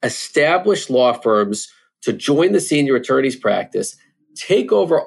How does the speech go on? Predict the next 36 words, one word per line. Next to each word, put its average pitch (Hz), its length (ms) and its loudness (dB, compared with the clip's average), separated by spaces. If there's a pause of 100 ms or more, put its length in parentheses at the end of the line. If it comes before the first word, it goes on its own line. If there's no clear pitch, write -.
all 170 260 4
of 123 120 -2
the 123 240 -2
overhead 151 800 0 (120)
associated 170 840 0
with 123 160 0
that 113 260 0
practice, 175 680 -2 (320)
and 202 320 2
take 175 200 0
on 156 180 4
the 120 100 2
risk 120 380 0 (320)
that 151 120 -2
the 160 60 2
clients 180 480 2
will 143 160 0
actually 139 500 0
stay 120 840 -2 (320)
with 156 440 2 (140)
this 160 340 0 (140)
attorney 131 480 2
who 123 100 2
we 135 140 2
refer 156 300 2
to 127 200 2
as 110 220 -2
the 82 100 -6
kid, - 480 -2 (180)
okay, 123 400 0 (160)
will 147 140 2
actually 180 420 0
stay 185 420 2
with 165 280 0 (240)
the 196 120 2
kid 208 460 2